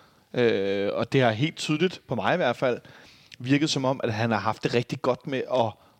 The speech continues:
tage den her sag op med, med de her homofobitilråb, eller med de her, Victor Fischer, han er gay, det er det, der er blevet råbt. Øh, han har haft det godt med at, at tage den her, øh, den her fane, og ligesom, øh, løfte den lidt frem og sige, "Hey, det her er ikke bare mig, og det er ikke bare fodbold, det er os alle sammen." Øh, det virker som om, at det,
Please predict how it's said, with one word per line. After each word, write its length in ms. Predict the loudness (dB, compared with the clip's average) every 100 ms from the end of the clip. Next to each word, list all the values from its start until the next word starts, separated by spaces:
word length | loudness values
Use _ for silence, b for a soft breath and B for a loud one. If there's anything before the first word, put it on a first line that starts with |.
| -2
tage 140 | 0
den 80 | 4
her 120 | 2
sag 300 | 4 2 4
op 200 | 2 0
med, 540 | -2 0 2 0 -4 -10
med 80 | -4
de 120 | 0
her 100 | 0
homofobitilråb, 880 | -2 -8 -8 -6 0 0 0 -6 -8 b b b b
eller 100 | -8
med 60 | -6
de 140 | -4
her, 260 | 2 4 4 -2 -20
Victor 320 | -14 -10 -6
Fischer, 240 | -4 -4 -2
han 80 | -2
er 60 |
gay, 120 | 0
det 80 | -2
er 40 | -2
det, 100 | -6
der 60 |
er 40 | -6
blevet 140 | -4 -4
råbt. 180 | -6 -16 b b b b _ -2
Øh, 440 | 0 2 0 -2
han 120 | -2
har 60 | 0
haft 160 | 0
det 80 | 0
godt 220 | 0 0
med 100 | 2
at, 160 | 2 2
at 100 | 0
tage 200 | 2 0 2
den 160 | 2
her, 280 | 6 8 8
øh, 420 | 8 6 4 2
den 80 | 2
her 60 | 0
fane, 320 | 2 2 0 -8 b b
og 140 | 2
ligesom, 280 | 4 4 2 0
øh, 140 | 0
løfte 220 | 0 -2
den 80 | -4
lidt 120 | -2
frem 200 | 0 0
og 120 | 2
sige, 180 | 2 4
"Hey, 140 | 4 4
det 100 | 4
her 100 | 4
er 40 | 4
ikke 120 | 2
bare 120 | 0
mig, 220 | 2 2
og 80 | 2
det 60 | 0
er 20 |
ikke 100 | 0
bare 120 | -2
fodbold, 240 | -2 0 2
det 80 |
er 40 | 2
os 60 |
alle 140 | 2 0
sammen." 220 | -2 -6 B B B B B 0
Øh, 260 | 2 2
det 140 | 0 4
virker 160 | 4
som 140 | 4 0
om, 100 | -2
at 120 | -2
det, 140 | -2